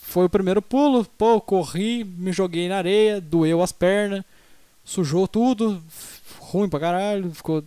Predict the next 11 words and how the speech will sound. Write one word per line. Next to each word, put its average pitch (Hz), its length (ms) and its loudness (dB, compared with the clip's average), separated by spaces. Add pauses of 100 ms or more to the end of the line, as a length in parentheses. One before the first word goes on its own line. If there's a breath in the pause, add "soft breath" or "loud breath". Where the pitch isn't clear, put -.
aquela 143 220 -4
sujeira, 156 640 0
cheia 143 260 -8
de 143 80 0
areia 139 260 2
grudada 127 720 -2
na, 98 220 -10
na 113 180 -12
perna. 160 420 -2 (840 soft breath)
Beleza, 175 480 6
levantei-me, 175 960 2